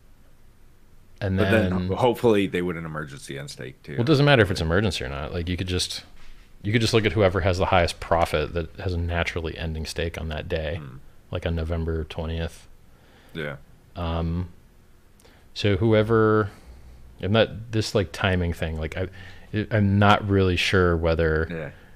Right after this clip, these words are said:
Speaker 1: it, the price is gonna ratchet the hardest on the nineteenth or the twentieth,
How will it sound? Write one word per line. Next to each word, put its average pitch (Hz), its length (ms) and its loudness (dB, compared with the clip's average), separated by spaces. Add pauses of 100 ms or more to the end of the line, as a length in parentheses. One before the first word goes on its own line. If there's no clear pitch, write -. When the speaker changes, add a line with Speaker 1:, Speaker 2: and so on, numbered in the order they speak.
(540)
Speaker 1:
it, 104 160 -6
the 104 100 0
price 90 400 2
is 87 80 -2
gonna 87 160 0
ratchet 85 460 2
the 87 100 -2
hardest 85 380 0
on 82 100 -2
the 76 60 -4
nineteenth 120 540 0
or 87 80 -2
the 82 80 -6
twentieth, 98 600 2